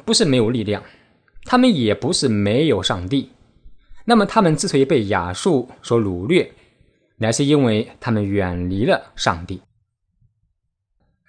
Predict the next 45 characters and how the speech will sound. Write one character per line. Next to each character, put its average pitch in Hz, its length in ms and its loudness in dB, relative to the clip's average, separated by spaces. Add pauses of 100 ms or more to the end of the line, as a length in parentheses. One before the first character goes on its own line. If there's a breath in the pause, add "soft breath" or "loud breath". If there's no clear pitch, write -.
(320 soft breath)
那 127 100 2
么 123 200 6
这 214 120 4
里 185 80 2
面 139 200 4
谈 113 200 2
到 117 240 4
的 98 460 -2
和 - 220 -2
他 143 120 4
们 113 80 4
的 110 60 0
战 123 260 2
争 139 220 2
呢， 139 220 -2 (400 soft breath)
啊， 95 120 -4
这 175 160 2
场 113 240 2
战 127 240 2
争 139 360 2
可 - 180 -4
能 95 260 -2 (180)
是 98 280 -4
发 131 220 2
生 127 200 0
在 113 300 -2 (220 soft breath)
扫 98 320 0
罗 107 200 2
年 127 220 2
间， 131 320 0 (880)
因 160 140 4
为 160 60 6
在 160 100 8
第 156 160 2
十 156 220 0
节 110 320 4
里 110 140 -4
面 104 200 -2
谈 101 180 -4
到 107 180 2
了 98 200 -2
扫 110 240 2
罗 135 120 4
年 156 240 2
间 165 240 0